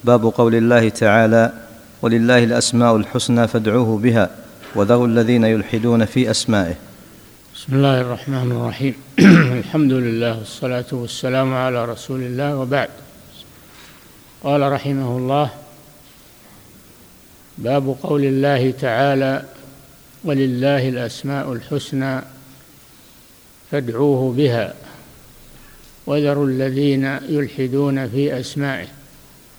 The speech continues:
Speaker 2: سيجزون ما كانوا يعملون". أي باب ما جاء في تفسير هذه الآية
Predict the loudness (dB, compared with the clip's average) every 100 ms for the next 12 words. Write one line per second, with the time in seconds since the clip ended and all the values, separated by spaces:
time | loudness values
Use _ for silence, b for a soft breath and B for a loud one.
0 | -20 -20 -20 -20 -6 -2 -2 -2 -2 0
1 | 2 0 -2 -6 -6 -4 -2 -2 -4 -4
2 | -4 -2 -2 -2 -6 -16 -20 -20 -20 -20
3 | -20 -20 -20 -20 -20 -20 -20 -20 -20 -20
4 | -20 -20 -20 -20 -20 -20 -20 -20 -20 -20
5 | -20 -20 -10 -4 0 2 2 2 0 0
6 | 0 0 2 0 -2 -4 -6 -6 -4 0
7 | 0 0 -2 -4 -4 -4 -2 -2 -2